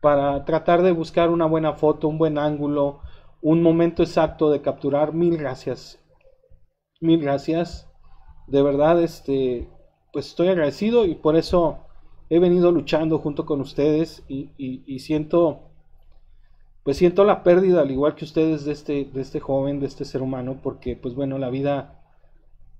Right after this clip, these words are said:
yo creo que es lo más, lo más valioso que tenemos y, y si tú me ves sensible, pues me estás viendo tal cual, es,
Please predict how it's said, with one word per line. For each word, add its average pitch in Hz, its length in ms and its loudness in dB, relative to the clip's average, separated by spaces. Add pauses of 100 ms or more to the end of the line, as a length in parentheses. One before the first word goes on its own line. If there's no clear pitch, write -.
yo 135 80 -2
creo 151 140 -4
que 156 60 0
es 143 60 0
lo 151 80 2
más, 143 420 -4
lo 135 120 -6
más 139 160 -4
valioso 147 380 -2
que - 80 -10
tenemos 139 540 -4
y, 131 140 -10
y - 80 -16
si 139 120 -8
tú 139 100 -8
me 151 140 -2
ves 147 120 -2
sensible, 143 460 -4
pues 139 160 -6
me 135 100 -6
estás 139 240 -6
viendo 151 380 -4
tal 160 220 -2
cual, 156 420 -4
es, - 200 -14